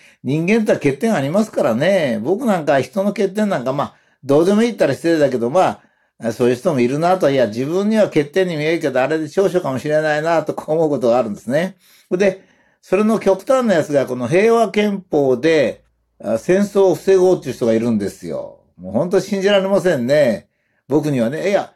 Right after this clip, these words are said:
その人なりに意見があることはよく承知なんです。えーとですね、ここに書きましたように、戦争嫌いだから、九条は大切と言ってる人は、外国が攻めてこないのっ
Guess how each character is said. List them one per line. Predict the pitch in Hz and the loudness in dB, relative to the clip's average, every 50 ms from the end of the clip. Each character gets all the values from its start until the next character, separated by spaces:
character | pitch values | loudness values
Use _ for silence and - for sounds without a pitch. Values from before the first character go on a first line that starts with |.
| _ _ _ | _ _ _
そ | _ - 202 | _ 0 2
の | 220 220 | 2 2
人 | 208 233 196 | 2 2 2
な | 175 165 156 | 2 2 2
り | 147 143 | 0 0
に | 143 151 | -2 -4
意 | 165 160 | -4 -2
見 | 180 175 160 | -2 0 0
が | 147 147 | 2 0
あ | |
る | 135 123 | 0 0
こ | 139 | 0
と | 135 139 | 0 0
は | 117 | 0
よ | 113 104 98 - 143 160 151 | 0 -2 -6 -4 -2 -2 -2
く | - | -2
承 | - 139 131 | -2 0 0
知 | 120 - 131 | 0 0 0
な | 120 104 | -2 -2
ん | 90 76 | -2 -4
で | - | -10
す。 | - - - _ _ - | -18 -20 -20 _ _ -2
え | 131 135 139 | 0 0 0
ー | 135 | 0
と | 135 143 131 | 0 0 0
で | 117 101 | 0 -2
す | - 127 | -4 -4
ね、 | 135 131 113 - - _ _ _ _ _ - | -4 -4 -4 -4 -8 _ _ _ _ _ -18
こ | 117 110 | -14 -8
こ | - 175 175 | -4 -4 -2
に | 170 | -2
書 | 147 165 160 | 0 -2 0
き | 175 | 0
ま | 180 190 185 | 2 0 0
し | 180 | 2
た | - 165 139 | 2 0 0
よ | 127 120 | 0 0
う | |
に、 | 127 139 143 127 107 - _ _ _ _ _ _ | -2 -4 -4 -6 -6 -10 _ _ _ _ _ _
戦 | - - - - - 196 214 | -20 -10 -4 -2 0 2 2
争 | 220 214 196 - - - - 214 208 208 214 226 240 226 - _ _ _ _ _ _ _ _ _ - | 0 0 -2 -6 -10 -4 0 2 2 4 4 2 2 0 -4 _ _ _ _ _ _ _ _ _ -2
嫌 | 175 180 180 202 196 185 | 0 2 2 4 4 4
い | 170 147 | 2 2
だ | 131 143 131 | 2 0 -2
か | - - 180 | 0 0 0
ら、 | 196 202 170 131 - - _ _ _ _ _ _ _ _ _ - | 2 2 0 -2 -4 -8 _ _ _ _ _ _ _ _ _ -8
九 | - - 202 214 190 | -2 2 2 4 4
条 | 160 165 156 156 | 4 4 4 4
は | 165 160 143 | 4 2 0
大 | - - - 151 143 | -2 -4 -2 -2 0
切 | 127 139 135 - - 120 113 101 - _ _ _ _ _ _ _ _ - | 2 0 -2 -2 -2 -6 -8 -8 -8 _ _ _ _ _ _ _ _ -2
と | 220 214 214 | 2 2 4
言 | 202 190 185 | 4 2 0
っ | |
て | 185 - _ _ _ _ - 196 202 208 | -2 -4 _ _ _ _ -2 0 0 2
る | 202 190 175 | 2 0 0
人 | - - - 196 170 156 165 | -2 -4 -2 0 2 4 4
は、 | 180 190 190 180 147 120 - _ _ _ _ _ _ _ _ - | 4 4 4 2 0 -4 -10 _ _ _ _ _ _ _ _ -2
外 | 143 170 190 214 214 | 0 2 2 2 2
国 | 214 240 220 202 196 208 202 | 2 2 0 0 0 0 2
が | 214 208 196 | 2 2 2
攻 | - 214 214 214 | 2 2 2 2
め | 226 196 | 2 0
て | 185 - 180 165 147 | -2 -2 -4 -4 -4
こ | - - 185 208 | -4 -4 -2 0
な | 214 220 214 208 196 | 2 2 2 2 2
い | 180 170 160 156 147 143 135 | 2 2 2 0 0 -2 -2
の | 135 151 175 190 | 0 0 0 0
っ | 202 - | -2 -4